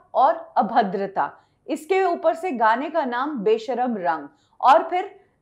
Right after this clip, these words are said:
घुमा फिरा रहे हो, नचा रहे हो। इतना दुस्साहस और फिर भी उम्मीद करते हो कि भगवा रंग को पावन मानने वाले हिंदू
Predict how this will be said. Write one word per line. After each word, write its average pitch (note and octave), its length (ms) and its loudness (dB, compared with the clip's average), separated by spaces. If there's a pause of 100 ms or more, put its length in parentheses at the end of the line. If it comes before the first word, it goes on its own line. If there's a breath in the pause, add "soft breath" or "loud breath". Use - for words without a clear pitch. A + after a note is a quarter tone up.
घुमा D4 380 2
फिरा B3+ 360 2
रहे G#3 240 -2
हो, G#3+ 320 -6
नचा A3+ 400 0
रहे E3 220 -4
हो। D#3+ 260 -6 (480)
इतना G#4 380 -2
दुस्साहस D#4 760 0 (120)
और C4+ 120 0
फिर F#4+ 220 -4
भी G#4 140 2
उम्मीद D4 520 -2
करते D#4 240 -4
हो D4+ 160 -10
कि D#4 120 -6
भगवा A#3+ 420 -6
रंग C4+ 280 -6
को C#4+ 180 -6
पावन C#4 520 0
मानने B3 360 -6
वाले A#3 300 -2
हिंदू B3+ 600 -4